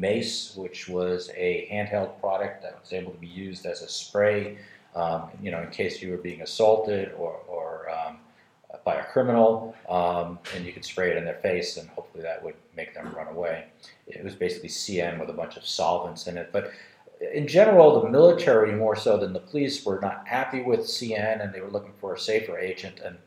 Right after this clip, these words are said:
in the nineteen fifties, um, the Chemical Defense, uh, compound at Porton Down, England, uh, developed C S,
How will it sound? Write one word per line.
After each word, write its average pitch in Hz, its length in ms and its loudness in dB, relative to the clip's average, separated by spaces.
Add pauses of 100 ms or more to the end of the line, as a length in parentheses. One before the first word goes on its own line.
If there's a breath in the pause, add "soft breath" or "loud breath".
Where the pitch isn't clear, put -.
(340 soft breath)
in 101 120 -4
the 104 140 0
nineteen 101 320 -4
fifties, 98 680 -4 (100)
um, 85 160 -6 (200)
the 113 100 -4
Chemical 104 420 0
Defense, 117 300 0 (640 loud breath)
uh, 107 540 10 (320)
compound 117 520 4
at 87 140 0
Porton 107 340 8
Down, 101 380 6
England, 117 500 0
uh, 95 280 2
developed 98 480 4
C - 480 -6
S, - 540 0